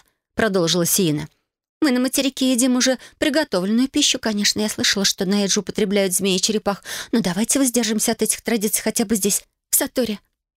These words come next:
И Сиена бесстрашно подошла и отобрала черепаха, прижав к себе. А у меня смелая горничная. И всё-таки стоит оправдаться. Не собиралась я его есть. Я хотела камни свои забрать, а он,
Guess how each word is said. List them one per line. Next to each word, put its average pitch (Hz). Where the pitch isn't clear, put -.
И 220
Сиена 214
бесстрашно 185
подошла 170
и -
отобрала 160
черепаха, 175
прижав 160
к -
себе. 151
А 185
у 208
меня 262
смелая 294
горничная. 151
И 185
всё-таки 190
стоит -
оправдаться. 156
Не 226
собиралась 226
я 226
его 220
есть. 165
Я 269
хотела 302
камни 294
свои 262
забрать, 214
а 233
он, 285